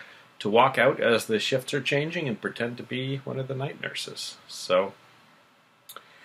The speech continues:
uh, then she wants her payment, and Gina says, "You know what?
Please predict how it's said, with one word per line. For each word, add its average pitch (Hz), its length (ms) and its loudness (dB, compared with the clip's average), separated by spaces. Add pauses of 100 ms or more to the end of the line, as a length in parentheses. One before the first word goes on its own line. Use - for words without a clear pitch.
(280)
uh, 104 380 8
then 113 140 6
she 135 140 4
wants 139 200 10
her 196 80 8
payment, 226 440 6
and 117 180 4
Gina 147 340 4
says, 170 580 2
"You 208 80 2
know 240 120 4
what? 196 240 6